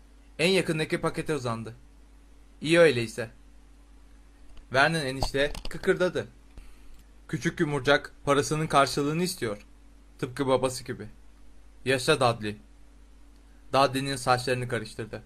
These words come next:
Telefon çaldı o anda. Petunia teyze açmaya gitti. Harry ile Vernon enişte de Dudley'nin yarış bisikleti, sinema kamerası, uzaktan kumandalı uçak,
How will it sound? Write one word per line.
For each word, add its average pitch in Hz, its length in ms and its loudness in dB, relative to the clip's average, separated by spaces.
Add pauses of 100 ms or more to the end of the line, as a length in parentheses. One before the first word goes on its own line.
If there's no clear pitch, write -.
(720)
Telefon 170 360 4
çaldı 120 280 2
o 110 60 0
anda. 107 320 -6 (440)
Petunia 131 400 -2
teyze 127 420 0 (100)
açmaya 170 360 -2
gitti. 123 320 -14 (640)
Harry 143 220 4
ile 135 200 4
Vernon 127 320 2
enişte 123 400 -4
de 123 200 0 (240)
Dudley'nin 147 500 4
yarış 131 340 0
bisikleti, 117 560 -6 (260)
sinema 180 420 2
kamerası, 117 560 -4 (340)
uzaktan 170 420 2
kumandalı 185 460 2
uçak, 156 400 0